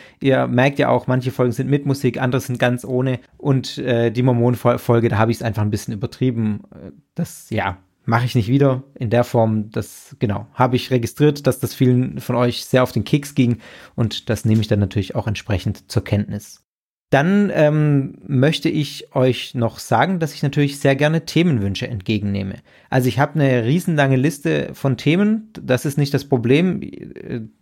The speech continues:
Ich glaube, da stehen momentan über fünfzig, äh, <laughs> Themen drauf, die ich behandeln kann und wenn ich in dem Rhythmus weitermache wie bisher, bin ich die nächsten Jahre da gut beschäftigt. Aber, äh, ich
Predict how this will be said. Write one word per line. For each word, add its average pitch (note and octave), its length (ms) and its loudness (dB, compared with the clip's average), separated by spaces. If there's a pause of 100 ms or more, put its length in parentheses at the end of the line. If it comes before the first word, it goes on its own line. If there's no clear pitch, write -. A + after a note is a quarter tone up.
(240)
Ich - 100 -16
glaube, B2 200 0
da A#2+ 80 2
stehen B2 180 -2
momentan B2 400 2
über B2 160 0
fünfzig, - 640 -6
äh, A#2 240 -4
<laughs> - 40 -10
Themen C#3 380 2
drauf, B2+ 300 2
die C3 100 -2
ich - 140 -6
behandeln C3 300 2
kann C3+ 160 0
und A#2 100 0
wenn A#2 100 0
ich A#2 160 -4 (300)
in B2+ 80 -4
dem B2+ 160 4
Rhythmus C3+ 320 2
weitermache B2+ 400 2
wie A#2+ 100 2
bisher, A2+ 240 -4
bin A#2 140 -2
ich G#2+ 60 -10
die A#2 80 -4
nächsten A#2 280 -2
Jahre A#2+ 220 0
da A#2+ 100 2
gut C#3+ 220 -6
beschäftigt. C#3+ 520 -4 (300)
Aber, G3 440 2 (220)
äh, C#3 260 2
ich - 420 -10